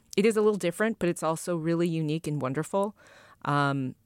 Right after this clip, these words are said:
and an opportunity for basically everyone to find something that makes them happy. So I actually encourage everyone to come down to Union Square, maybe this weekend, maybe Memorial Day. Um, in September,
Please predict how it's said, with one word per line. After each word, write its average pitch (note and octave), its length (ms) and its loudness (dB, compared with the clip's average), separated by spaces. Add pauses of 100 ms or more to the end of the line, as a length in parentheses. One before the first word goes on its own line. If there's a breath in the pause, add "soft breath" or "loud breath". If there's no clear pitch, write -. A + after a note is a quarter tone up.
and E3 120 2
an E3 100 4
opportunity D#3+ 640 0
for C#3+ 360 0
basically D3+ 580 -4
everyone D#3+ 460 0
to D3+ 120 -6
find C#3+ 300 0
something C3+ 400 -6
that C3 140 -6
makes C3 200 -6
them C#3 140 -6
happy. C3+ 320 -4
So C#3 260 -2 (280 loud breath)
I G3 100 2
actually A3 380 0
encourage E3+ 360 4
everyone D#3 280 0
to D3+ 100 -6
come D#3 240 -2
down C#3+ 380 0 (300 soft breath)
to - 120 -6
Union E3 280 4
Square, D3+ 420 2
maybe D3+ 200 0
this D3 200 0
weekend, D3 280 -2
maybe C#3+ 180 0
Memorial C#3+ 440 2
Day. C#3 400 0 (360 soft breath)
Um, C#3+ 280 2
in D#3 140 0
September, D#3 640 0